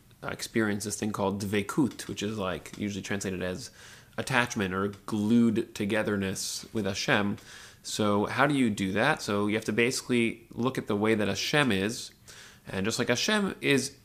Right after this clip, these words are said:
in certain ways, the way he operates, so you have to sort of be like that. So if Hashem is Rachum, you have to be Rachum. If Hashem is Chanun, you have to be Chanun. All these different examples that are brought there. And so we have that in the background still in terms of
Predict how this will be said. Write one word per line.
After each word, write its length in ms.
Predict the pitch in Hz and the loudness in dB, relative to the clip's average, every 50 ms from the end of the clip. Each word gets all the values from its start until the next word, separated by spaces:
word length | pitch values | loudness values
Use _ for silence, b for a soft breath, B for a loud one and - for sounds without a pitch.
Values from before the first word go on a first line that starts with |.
| - - _ - - - - - - | -20 -20 _ -20 -20 -20 -20 -14 -6
in 200 | - 98 120 120 | -4 0 0 0
certain 380 | 117 - - 123 98 104 131 123 | 2 2 2 2 2 2 2 2
ways, 540 | 120 123 123 123 120 120 117 - - - - | 4 4 4 6 4 4 2 -2 -6 -10 -6
the 80 | - | -2
way 100 | 110 113 | 0 2
he 80 | 117 117 | 2 2
operates, 640 | - - 196 190 - - 127 117 117 117 - - | 4 4 2 2 2 2 2 2 2 2 0 -4
so 260 | - - - 107 104 | -8 -4 -2 -2 0
you 140 | 110 113 120 | 2 2 2
have 80 | 123 123 | 0 0
to 80 | - | -2
sort 180 | 113 - 113 104 | -6 -4 -2 -2
of 260 | 101 104 131 117 101 | -2 -4 -6 -8 -4
be 200 | - 117 107 107 | 0 0 2 2
like 260 | 98 95 98 95 95 | 2 0 0 -2 -4
that. 340 | - 98 87 - - - - | -4 -4 -4 -4 -6 -8 -8
So 140 | - - 95 | -8 -8 -6
if 80 | - - | -6 -6
Hashem 300 | 98 - - 135 127 127 | -6 -4 -2 0 0 0
is 160 | 120 110 107 | 0 0 -2
Rachum, 560 | 101 101 92 - - - 180 175 180 180 170 B B B B B B B B | -2 -2 -2 -2 0 0 0 2 0 -2 -4 B B B B B B B B
you 140 | - 113 120 | 2 4 4
have 100 | 120 117 | 4 4
to 80 | - | 2
be 100 | 110 120 | 2 4
Rachum. 380 | 117 113 117 117 - 127 117 107 | 4 4 4 4 2 0 0 0
If 60 | 101 | -2
Hashem 220 | - 101 113 101 98 | -4 -4 -2 -2 -2
is 120 | 98 - | -2 -4
Chanun, 400 | - - 104 110 120 131 131 120 | -2 0 0 2 2 2 2 2
you 80 | 110 110 | 2 0
have 80 | 110 | 0
to 80 | - 101 | -2 -2
be 160 | 101 98 - | -2 -4 -4
Chanun. 360 | - - 101 110 131 131 127 | -4 -4 -2 0 0 -2 -2
All 120 | - - - | -2 -2 -2
these 160 | - 143 - | 0 -2 -2
different 240 | 139 - - 107 98 | -2 -4 -4 -4 -4
examples 420 | 101 - 123 120 117 117 117 110 | -2 0 0 0 0 -2 -4 -4
that 100 | 107 95 | -4 -4
are 100 | - 69 | -6 -4
brought 280 | - - 117 117 117 - | 0 2 2 2 2 2
there. 180 | - 113 113 - B B B B B B B B B B | 0 0 0 -2 B B B B B B B B B B
And 160 | - 113 110 | -2 -2 2
so 140 | - - 120 | 4 4 6
we 80 | 120 127 | 6 6
have 180 | 139 185 185 | 6 4 4
that 100 | 185 165 | 4 4
in 80 | 147 131 | 4 2
the 60 | 113 | 2
background 540 | 101 110 113 104 101 98 - 95 95 90 - | 4 4 4 4 4 2 0 0 0 0 -2
still 180 | - - 92 | -4 -4 -4
in 80 | 87 85 | -4 -6
terms 240 | - - 104 101 - | -6 -6 -6 -6 -6
of 160 | 139 - - | -8 -12 -16